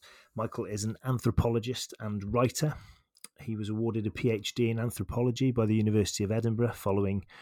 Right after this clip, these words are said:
funded research, living and training alongside runners in Ethiopia. Michael himself is a two twenty marathon runner,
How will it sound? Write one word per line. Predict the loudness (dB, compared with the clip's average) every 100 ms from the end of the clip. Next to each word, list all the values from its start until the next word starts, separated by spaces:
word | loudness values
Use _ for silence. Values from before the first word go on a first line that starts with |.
| -20 -20 -6
funded | 2 4 6 4
research, | 6 6 4 2 2 -2
living | -2 -2 -4
and | -4 -8
training | -6 -4 -2 -4
alongside | -6 -6 -6 -6 -4 -4
runners | 0 0 2 0 -2
in | -6 -8 -6
Ethiopia. | -4 -2 -2 -2 -2 -4 -6 _ _ -20 -20 -20 -20 _ -4
Michael | -2 0
himself | 0 2 0 0 0
is | -2
a |
two | 0 2 2
twenty | 2 2 0 0
marathon | 0 2 0 0 0
runner, | 2 2 0 -4